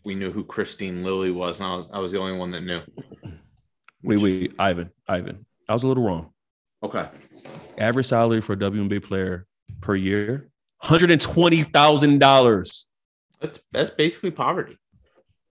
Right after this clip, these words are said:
Speaker 1: if you take away a hundred thousand dollars.
Speaker 2: Dog, what are we talking about?
Speaker 1: Yeah.
Speaker 2: Dude, I,
Speaker 1: Uh,
Speaker 2: no, no, I'm not even. I, you, I've, I've went to more women's basketball games than most people I've ever met in my life. Like,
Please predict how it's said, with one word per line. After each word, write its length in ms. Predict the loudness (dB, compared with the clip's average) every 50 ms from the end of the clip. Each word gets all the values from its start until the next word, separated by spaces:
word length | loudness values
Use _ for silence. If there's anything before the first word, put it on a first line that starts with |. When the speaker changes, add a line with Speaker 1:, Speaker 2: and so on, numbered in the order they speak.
| _ _ _ -20 -20 -8 _
Speaker 1:
if 260 | -4 -4 -4 -4 -6
you 160 | -6 -6 -6
take 240 | -4 -4 -4 -4 -2
away 200 | -2 0 0 0
a 60 | -2
hundred 260 | -2 -4 -8 -8 -6
thousand 280 | -4 -6 -6 -6 -8 -10
dollars. 260 | -10 -10 -10 -10 -16 _ _ _ _ _ _ _ _ _ _ _ _ _ _ _ _ _ _ _ _ _ _ _ _ _ _ _ _ _ _ _ _ _ _ _ _ _ _
Speaker 2:
Dog, 200 | -20 -20 -18 -16
what 100 | -12 -12
are 40 | -10
we 120 | -10 -10
talking 580 | -10 -12 -16 -14 -14 -16 -16 -16 _ _ -14 -12
about? 360 | -12 -14 -16 -20 -20 -20 _ _ _ _ _ _ _ _ _ _ _ _
Speaker 1:
Yeah. 260 | 0 0 0 0 -4 -10 _ _ _ _ _ _ _ _ _ _ _ _ _ _ _ _ _ _ _ _ _ _ _ _ _ _ _ _ _ _ _ _ _ _ _ -10
Speaker 2:
Dude, 120 | -10 -6 -4
I, 100 | -4 -4 -4
Speaker 1:
Uh, 40 |
Speaker 2:
no, 220 | -4 -2 -2 -2 -2
no, 160 | 0 0 0
I'm 80 | 0 0
not 140 | 0 0
even. 140 | 0 0 0
I, 100 | -2 -2 -2
you, 320 | -4 -2 -2 -2 -4 -6 -10 _
I've, 240 | -6 -4 -4 -4 -4 -4
I've 200 | -4 -4 -4 -4
went 180 | -6 -8 -8 -8
to 80 | -10 -10
more 300 | -8 -2 -2 0 0 -2
women's 340 | -4 -4 -6 -6 -6 -6
basketball 380 | -6 -6 -6 -6 -6 -8 -10 -8
games 240 | -8 -8 -8 -8 -8
than 100 | -8 -8
most 220 | -6 -6 -8 -8
people 200 | -8 -8 -6 -6
I've 120 | -6 -4 -4
ever 140 | -4 -2
met 160 | -2 -2 -4 -4
in 60 | -8
my 80 | -8 -6
life. 280 | -6 -8 -8 -8 -8
Like, 140 | -8 -8 -8